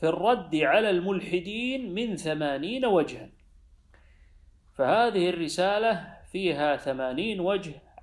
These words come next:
في الرد على الملحدين، فهي رسالة متينة ورد عظيم، آه، نقض به عروش الملحدين بهذا الرد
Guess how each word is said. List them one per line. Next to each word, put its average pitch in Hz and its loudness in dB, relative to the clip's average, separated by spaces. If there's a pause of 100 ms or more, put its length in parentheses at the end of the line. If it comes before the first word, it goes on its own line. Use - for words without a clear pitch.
(340)
في 165 4
الرد 147 2
على 147 4
الملحدين، 147 -2
فهي 135 -2
رسالة 135 0
متينة 175 -4 (640)
ورد 143 4
عظيم، 175 0 (680)
آه، 139 4 (800)
نقض 170 6
به 139 0
عروش 135 0 (520)
الملحدين 139 0 (640)
بهذا 147 2
الرد 139 4